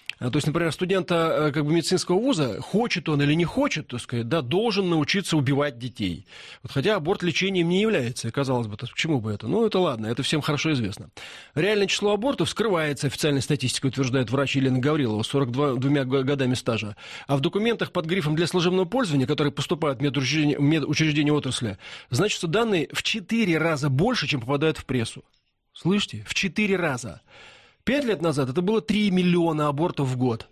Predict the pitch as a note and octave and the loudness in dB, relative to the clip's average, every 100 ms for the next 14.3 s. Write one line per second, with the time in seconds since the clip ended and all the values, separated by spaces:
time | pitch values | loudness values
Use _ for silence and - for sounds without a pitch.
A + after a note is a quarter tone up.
0 | _ - G3+ G#3+ G3+ - D#3 F3 E3+ F3+ | _ 0 2 2 0 0 0 2 4 4
1 | F3+ D#3+ D3 F3 C3 D3+ E3 C3+ G#2+ C#3+ | 2 0 0 0 2 2 2 0 0 -2
2 | C3+ E3+ F#3+ F#3+ C3+ B2+ B2+ C#3+ G#3 D#3+ | 0 0 2 2 -2 -4 0 2 2 0
3 | - C3 D#3 - D#3 G#2+ E2+ _ - - | -2 -4 -2 0 0 0 -2 _ -20 -20
4 | _ _ - C3 E3 G3 G#3+ - A#3 A3+ | _ _ -6 -2 0 0 0 0 0 0
5 | F#3 F#3 F#3 - F3+ G3+ - D3 A#2 G2+ | 0 0 0 0 0 -2 0 2 2 -2
6 | - _ _ - - _ - C3+ G#3 F#3+ | -8 _ _ -20 -20 _ -2 2 4 2
7 | E3 G3 - C#4+ - G3+ D#3+ C#3+ E3+ D#3+ | 0 -2 2 0 2 0 0 0 2 0
8 | C#3 B2+ D3+ D3+ B2+ B2+ - G3+ A#3 G#3 | 0 0 2 2 2 0 0 0 2 2
9 | - E3+ C3 C#3 B2+ - D3 D3+ E3 G#3 | 2 2 2 2 2 0 2 2 2 2
10 | D3 C3+ D#3 F3+ C#3+ - D#3 C3+ G2 C3+ | 0 0 2 2 0 -2 0 0 0 0
11 | G#3 C#3 C#3 A#2+ A2 A#2+ E3 G#3+ C4 G3+ | 0 0 -2 -2 -4 -2 0 2 0 0
12 | A3 G#3+ G#3+ G3 - F#3 F#3 G3+ F#3+ F#3 | 0 0 0 -2 -2 -2 0 0 0 2
13 | G3 - D#3 C#3 C3+ B2 G#2+ G#2 - A#2+ | 0 0 -2 0 -2 -2 -4 -6 -8 -4
14 | C3 G2+ | -4 -6